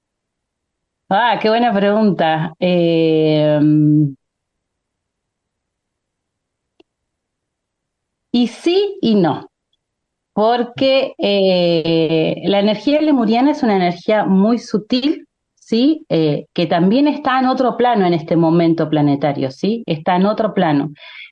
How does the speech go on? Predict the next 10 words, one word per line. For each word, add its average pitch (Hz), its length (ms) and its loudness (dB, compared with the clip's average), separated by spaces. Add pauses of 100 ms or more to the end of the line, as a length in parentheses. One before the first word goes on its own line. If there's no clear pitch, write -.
Y 220 140 0
ciertas 302 640 -2 (100)
energías 196 540 0
lemurianas 240 640 2 (120)
han 240 220 0
encarnado 208 720 2
nuevamente 196 680 2
a 185 40 2
la 175 160 0
Tierra 214 480 0